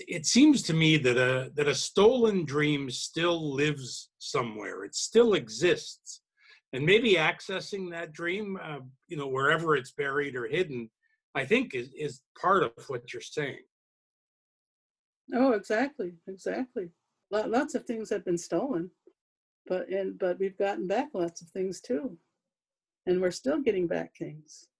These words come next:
Speaker 2: And it's because, you know, people recognize and people are healing enough to see it.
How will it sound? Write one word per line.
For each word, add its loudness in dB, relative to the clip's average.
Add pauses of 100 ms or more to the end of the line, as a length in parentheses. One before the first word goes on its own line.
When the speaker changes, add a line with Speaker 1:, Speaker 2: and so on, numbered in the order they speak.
(680)
Speaker 2:
And 4
it's -2
because, 0
you -4
know, -2
people -2
recognize -2
and -8
people -2
are -2
healing 6
enough 4 (400)
to -10
see 2
it. -2